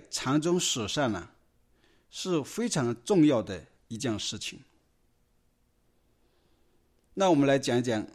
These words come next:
禅。禅究竟是什么呢？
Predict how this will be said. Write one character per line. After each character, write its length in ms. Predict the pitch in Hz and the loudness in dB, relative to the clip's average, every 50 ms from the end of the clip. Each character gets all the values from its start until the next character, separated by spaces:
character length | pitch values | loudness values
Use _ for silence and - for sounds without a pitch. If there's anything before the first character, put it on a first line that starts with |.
| _ _ _ _ _ _ _ _ _ | _ _ _ _ _ _ _ _ _
禅。 640 | - - - - 104 104 101 101 110 123 139 151 - - _ _ _ _ _ _ _ _ _ _ _ _ _ _ _ _ _ _ _ _ _ _ _ - | -8 -6 -6 -6 -6 -6 -4 -2 0 2 0 0 -2 -6 _ _ _ _ _ _ _ _ _ _ _ _ _ _ _ _ _ _ _ _ _ _ _ -12
禅 340 | - - 147 151 160 165 160 | -8 -4 0 0 2 2 2
究 180 | - 262 262 | 0 0 0
竟 180 | 226 190 147 123 | 2 2 2 2
是 160 | - 156 151 | 0 0 -2
什 200 | 127 - - 107 | -2 -2 -4 -4
么 140 | 92 98 104 | -6 -6 -6
呢？ 240 | 104 104 110 117 127 | -6 -8 -8 -12 -14